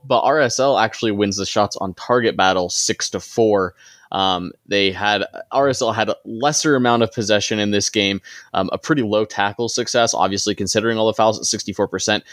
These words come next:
Pass accuracy under the season average at seventy-four percent. Um, another thing that I thought was kind of funny, you were talking about Pablo and just the stuff he says. Sometimes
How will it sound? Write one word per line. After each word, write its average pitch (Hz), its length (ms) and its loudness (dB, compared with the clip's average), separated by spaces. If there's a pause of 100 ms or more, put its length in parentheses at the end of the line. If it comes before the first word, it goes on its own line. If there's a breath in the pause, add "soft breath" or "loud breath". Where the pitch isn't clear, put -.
(180 loud breath)
Pass 127 240 0
accuracy 104 720 0
under 120 220 0
the 104 100 -2
season 101 340 -2
average 95 360 -2
at 69 80 -6
seventy-four 95 560 0
percent. 95 500 -4 (380 soft breath)
Um, 95 320 0 (160)
another 131 320 0
thing 143 180 0
that 135 100 2
I 117 100 2
thought 120 200 0
was 107 140 -6
kind 117 180 -4
of 101 80 -4
funny, 113 220 0
you 101 140 -2
were 98 40 -2
talking 107 260 0
about 98 160 0
Pablo 110 280 2
and 98 100 -2
just - 140 -4
the 107 60 -8
stuff - 240 -2
he 101 80 -6
says. 95 220 -4
Sometimes 135 540 0